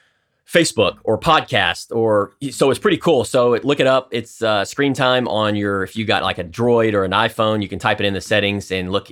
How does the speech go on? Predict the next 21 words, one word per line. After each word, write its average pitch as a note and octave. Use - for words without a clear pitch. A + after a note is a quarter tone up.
what G#2+
your A#2+
behaviors F#2
are. D#2+
So B2+
one A#2
of F#3
the D3+
things D3+
that A#2+
I B2+
do C#3
on G#2+
one A2+
of A2
the, G2
the G2
features G#2+
or G2+
the, F2+
the F#2